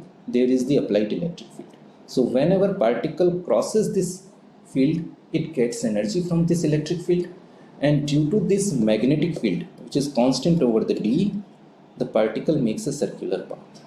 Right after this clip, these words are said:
So we can see here that particle starts its journey from this point, so it gets some energy from the field, and then because of the magnetic field, it makes a circular path inside the D, and again it crosses this,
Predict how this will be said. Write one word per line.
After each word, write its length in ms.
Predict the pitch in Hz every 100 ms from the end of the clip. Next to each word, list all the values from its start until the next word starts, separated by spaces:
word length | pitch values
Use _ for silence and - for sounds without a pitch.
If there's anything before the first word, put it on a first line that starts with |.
| - - -
So 160 | - 135
we 240 | 117 151
can 160 | 151 147
see 180 | 143 123
here 260 | 107 101 107
that 300 | 143 - -
particle 580 | 120 117 147 - 151 127
starts 400 | - 123 123 120
its 200 | - -
journey 280 | 110 117
from 240 | 113 104 101
this 180 | 98 -
point, 480 | 110 147 185 - - - - - - -
so 280 | - - 117
it 200 | 147 -
gets 240 | 131 127 -
some 180 | 117
energy 320 | 110 135 - 175
from 220 | 156 156
the 100 | 156
field, 340 | 180 202 202 - - - - _ - _ -
and 240 | 151 127 -
then 300 | 151 165 -
because 400 | 120 143 170 170
of 180 | 165 -
the 100 | 151
magnetic 560 | 117 113 135 180 175
field, 340 | - 123 90 85 - -
it 160 | 143 -
makes 280 | 131 127 -
a 40 |
circular 640 | - 127 117 - 131 127 -
path 280 | 120 139 120
inside 400 | 110 113 104 101
the 80 |
D, 460 | 98 202 180 208 208 - - - - - - - - - - - -
and 280 | 131 123 -
again 600 | 131 185 214 190 - -
it 220 | 180 170 -
crosses 480 | 135 135 151 -
this, 320 | 131 127 -